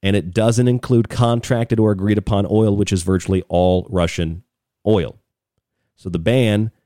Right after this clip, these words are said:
is worthless. It's a P R stunt. It justifies increasing prices and record profits for oil companies, and the responsibility is placed then on Putin, while in the nineteen seventies the blame was placed on peak oil.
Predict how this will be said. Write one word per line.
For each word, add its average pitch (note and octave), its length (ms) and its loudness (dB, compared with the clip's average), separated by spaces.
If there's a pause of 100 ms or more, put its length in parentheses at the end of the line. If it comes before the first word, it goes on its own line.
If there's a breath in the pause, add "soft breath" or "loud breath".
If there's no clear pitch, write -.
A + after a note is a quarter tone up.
(220)
is F#2+ 140 -6
worthless. D3 580 -2 (180)
It's F2+ 140 -8
a F2 40 -2
P B2+ 200 0
R D3+ 160 4
stunt. D#2 320 -2
It D2+ 40 -4
justifies G#2 520 0
increasing G2 400 -2
prices F#2+ 380 -2
and F#2 100 -2
record F#2 240 -2
profits F2+ 320 -2
for G#2+ 160 -6
oil A#2 160 2
companies, F#2 480 -2 (320 soft breath)
and F#2 80 -10
the F#2 60 0
responsibility G2+ 560 0
is F2 80 -2
placed F#2 340 -2
then F#2+ 100 2
on F2 140 0
Putin, A2+ 480 0
while F#2+ 240 2
in G2 120 -2
the F#2+ 60 0
nineteen F2+ 280 -2
seventies F#2+ 380 0
the F2+ 60 -2
blame F2 320 0
was E2+ 160 0
placed - 480 -4
on D#2 280 -4
peak - 340 -8 (260)
oil. F2+ 360 0